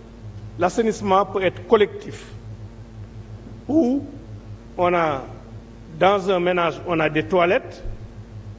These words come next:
et c'est une canalisation qui évacue l'eau jusqu'au niveau de la rue, et il y a des collecteurs qui amènent l'eau au niveau des stations d'épuration.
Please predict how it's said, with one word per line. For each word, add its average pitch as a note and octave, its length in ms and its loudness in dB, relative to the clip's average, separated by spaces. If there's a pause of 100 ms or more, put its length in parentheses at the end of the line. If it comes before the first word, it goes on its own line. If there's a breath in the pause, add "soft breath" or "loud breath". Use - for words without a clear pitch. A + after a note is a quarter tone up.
(280)
et F3+ 180 6
c'est F#3 260 -4
une F#3+ 140 0
canalisation F#3+ 960 2
qui F#3 140 -4
évacue F#3+ 500 2
l'eau F3 320 4
jusqu'au E3+ 360 0
niveau F3 260 0
de D#3+ 80 0
la D#3+ 180 6
rue, G#3+ 260 0 (600)
et - 180 -2
il F3+ 120 0
y F3+ 60 8
a F3 100 6
des E3+ 160 0
collecteurs G3+ 760 2
qui - 80 -6
amènent E3+ 380 0
l'eau F#3+ 380 6
au E3+ 120 2
niveau F3 220 0
des D#3 100 -2
stations F3 480 -4
d'épuration. E3 640 0